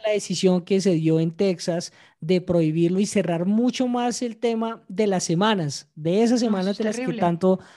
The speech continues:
Speaker 1: estamos hablando, y dándole facultades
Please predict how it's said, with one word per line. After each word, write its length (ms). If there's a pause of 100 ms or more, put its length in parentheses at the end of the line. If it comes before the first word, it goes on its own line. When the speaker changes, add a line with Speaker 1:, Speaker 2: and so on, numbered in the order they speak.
(180)
Speaker 1:
estamos 380
hablando, 500 (360)
y 220
dándole 460
facultades 960